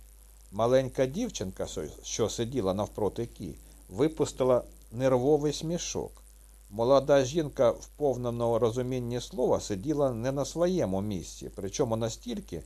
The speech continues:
що це було цілком очевидно навіть маленькій дитині. Кі повільно, глибоко зітхнула і обернулася до Нільса, як усі. Тому не було потреби докладати якихось зусиль,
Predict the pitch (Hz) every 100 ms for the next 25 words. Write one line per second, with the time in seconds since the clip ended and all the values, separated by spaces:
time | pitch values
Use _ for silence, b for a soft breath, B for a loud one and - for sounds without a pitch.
0 | b b b - 123 113 - 226 185 127
1 | 101 - 110 - 196 180 117 101 101 160
2 | 131 107 104 101 107 101 107 107 113 101
3 | 127 - 78 76 - - - - B B
4 | B B - - - - 220 190 185 180
5 | 226 170 104 98 107 123 113 98 98 95
6 | - 127 202 180 120 - 107 101 98 110
7 | 143 127 120 107 143 143 92 - 82 95
8 | - 123 - 73 58 - - - - -
9 | - - - - - - - - - -
10 | - - - - - - - b b b
11 | b b - - 135 180 214 185 185 208
12 | 220 139 - 107 151 190 139 101 110 120
13 | 113 143 135 120 110 123 - 113 107 170
14 | - 92